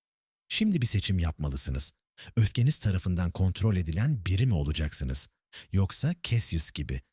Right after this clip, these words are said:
sessiz gücü mü kullanacaksınız? Unutmayın, sessiz kaldığınızda en yüksek sesi siz çıkarmış olursunuz.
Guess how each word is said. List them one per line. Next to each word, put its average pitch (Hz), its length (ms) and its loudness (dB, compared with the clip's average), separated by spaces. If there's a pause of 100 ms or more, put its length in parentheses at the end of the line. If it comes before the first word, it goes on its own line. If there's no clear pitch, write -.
(180)
sessiz 123 580 0
gücü 107 220 2
mü 117 120 4
kullanacaksınız? 78 880 -2 (640)
Unutmayın, 90 500 2 (400)
sessiz - 500 0
kaldığınızda 92 840 0 (360)
en 214 200 6
yüksek 117 420 2
sesi - 460 -2 (140)
siz - 380 -2
çıkarmış 71 520 -4
olursunuz. 67 560 -4